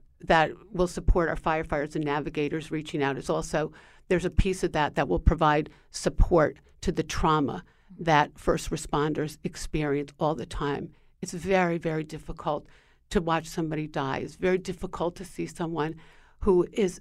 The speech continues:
in the grips of this disease. So providing the right kinds of treatment and support services to everyone who's involved is extremely important to us. By the way, in terms of our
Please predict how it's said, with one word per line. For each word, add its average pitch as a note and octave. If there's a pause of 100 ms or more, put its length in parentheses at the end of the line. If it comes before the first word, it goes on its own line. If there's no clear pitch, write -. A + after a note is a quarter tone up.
(100)
in F3
the E3
grips - (100)
of E3
this D#3+
disease. D#3+ (320)
So E3+ (240)
providing G3
the F#3
right F#3+
kinds F#3+
of F3
treatment F#3+ (100)
and F#3
support -
services -
to - (100)
everyone G3
who's D3+
involved C#3+ (320)
is G3+
extremely F3
important D#3+
to B2
us. - (400)
By G3+
the G3
way, F3+
in F3
terms A3
of G#3
our E3